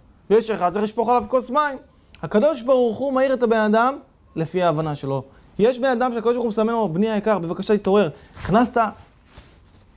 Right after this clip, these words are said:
יד לכיס, רצית להוציא שקל, הוצאת חצי שקל, הבנתי, או, אני לא בסדר, ריבונו של עולם, הבנתי,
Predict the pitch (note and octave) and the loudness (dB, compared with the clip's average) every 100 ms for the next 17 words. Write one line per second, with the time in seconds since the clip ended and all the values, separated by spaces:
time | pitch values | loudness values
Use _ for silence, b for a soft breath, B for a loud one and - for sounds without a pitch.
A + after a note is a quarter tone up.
0 | - E3+ A3 G3 - F#3 D3+ G3 G3+ F#3 | -6 -2 0 -2 -4 -6 -6 -4 -2 -2
1 | F#3+ - G#3+ E3+ C#3+ G3+ F#3 D#3+ A3 G#3+ | -2 -2 -2 -2 -4 -4 -4 -4 -4 -2
2 | A3+ C4 C4+ - - - - D3+ G3+ F3+ | 0 0 -2 -6 -20 -14 -4 0 0 -2
3 | F3+ A3 G#3+ G3 G3 F#3+ F#3 G3 F#3 F#3 | 0 2 2 0 0 0 0 0 2 2
4 | F#3+ F#3+ F#3 E3+ F#3+ F#3 F#3+ | 2 -2 -2 -2 -2 -2 -4